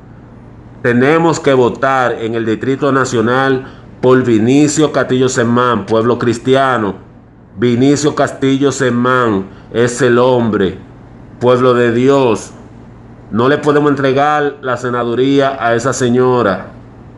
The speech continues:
por fanatismo y de que por simplemente sacar P L D. Tenemos que votar. Vinicio Castillo Semán va por el partido de Alianza País.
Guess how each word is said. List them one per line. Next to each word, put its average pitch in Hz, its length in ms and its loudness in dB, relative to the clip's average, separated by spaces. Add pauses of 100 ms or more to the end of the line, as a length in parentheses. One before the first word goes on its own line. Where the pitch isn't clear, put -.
(320)
por 117 200 2
fanatismo 120 960 -2 (360)
y 110 100 2
de 120 140 2
que 127 80 0
por 117 200 0
simplemente 127 840 0
sacar 117 440 -6
P 131 100 -10
L 127 100 -4
D. 117 500 -4 (540)
Tenemos 123 420 2
que 147 100 2
votar. 143 680 0 (320)
Vinicio 117 400 -2
Castillo 131 360 2
Semán 147 380 0
va 147 220 -2
por 135 200 0
el 127 120 0
partido 131 480 0
de 131 160 2
Alianza 131 840 0
País. 123 720 -2